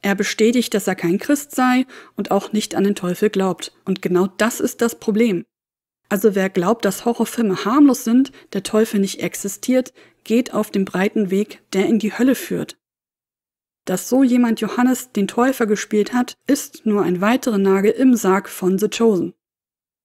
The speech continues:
Jede einzelne dieser Szenen, die ich euch hier vorgestellt habe, reicht aus,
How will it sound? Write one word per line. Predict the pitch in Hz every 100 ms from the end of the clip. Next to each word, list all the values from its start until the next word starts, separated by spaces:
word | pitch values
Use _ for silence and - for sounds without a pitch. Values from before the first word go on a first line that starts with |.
| _ _ _
Jede | 196 233 269 -
einzelne | 247 269 - 247
dieser | 220 208 196
Szenen, | - 262 262 226
die | 190
ich | - 202
euch | 190
hier | - 294
vorgestellt | - 262 254 220 - 202 - -
habe, | 254 196 190 -
reicht | 180 185 -
aus, | 247 247 294